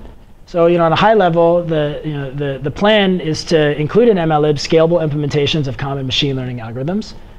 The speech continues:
as well as, you know, good documentation and use cases for, for these different algorithms that we're supporting.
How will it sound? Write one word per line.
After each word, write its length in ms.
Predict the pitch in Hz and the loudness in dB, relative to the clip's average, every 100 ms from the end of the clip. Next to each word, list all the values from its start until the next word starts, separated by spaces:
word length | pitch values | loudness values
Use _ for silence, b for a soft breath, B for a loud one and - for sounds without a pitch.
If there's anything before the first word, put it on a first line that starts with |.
| B - | B -12
as 140 | 143 | -8
well 260 | 143 143 147 | -4 0 0
as, 340 | 143 139 - - | 0 -4 -8 -12
you 100 | 147 | -12
know, 160 | 135 123 - 139 | -12 -12 -12 0
good 160 | 180 | 2
documentation 840 | 180 165 156 151 139 160 - 151 160 | 4 2 0 -2 0 0 0 -2 -4
and 140 | 135 | -2
use 140 | 151 151 | -4 -2
cases 580 | 156 139 156 139 135 - B B B | -2 -2 -2 -4 -4 -10 B B B
for, 420 | - 156 156 156 | 0 4 4 4
for 200 | 160 151 | -2 -4
these 140 | 143 139 | -2 -2
different 280 | 151 147 135 | -4 -4 -4
algorithms 360 | 135 135 131 | -2 -2 -4
that 120 | 127 | -6
we're 80 | 120 | -8
supporting. 520 | 107 113 123 135 190 | -10 -10 -8 -6 -6